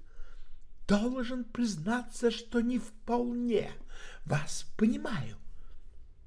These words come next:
Вы, должно быть, забыли наш вчерашний разговор. Помните, я спросил вас, по какой причине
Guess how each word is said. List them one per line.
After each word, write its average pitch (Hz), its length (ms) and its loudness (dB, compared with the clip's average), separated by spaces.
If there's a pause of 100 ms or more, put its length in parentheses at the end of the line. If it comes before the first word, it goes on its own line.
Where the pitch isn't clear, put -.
(840)
Вы, 147 240 4
должно 107 800 2
быть, - 260 -2
забыли - 880 -2 (240)
наш - 400 -2 (220)
вчерашний - 1080 4
разговор. - 840 -6 (720)
Помните, 254 760 6
я 262 140 8
спросил 143 880 4
вас, - 420 -4
по 170 140 4
какой - 920 2
причине - 1160 -4